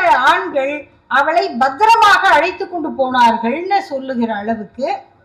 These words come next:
ஒரு குற்றத்தை பார்க்காமல் போவது அல்லது மௌனமாக இருப்பது, அதையும் தாண்டி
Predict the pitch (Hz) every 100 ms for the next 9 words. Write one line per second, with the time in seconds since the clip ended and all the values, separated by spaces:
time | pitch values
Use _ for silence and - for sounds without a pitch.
0 | _ _ - _ _ _ _ _ _ _
1 | _ 208 214 - 233 339 339 349 - -
2 | 262 339 349 349 320 285 247 240 220 196
3 | 302 403 - _ _ _ _ _ _ _
4 | _ - - 302 339 339 311 240 - -
5 | 240 254 359 392 359 320 262 247 226 220
6 | 185 226 370 - - _ _ _ - 214
7 | 262 294 311 403 359 277 269 254 311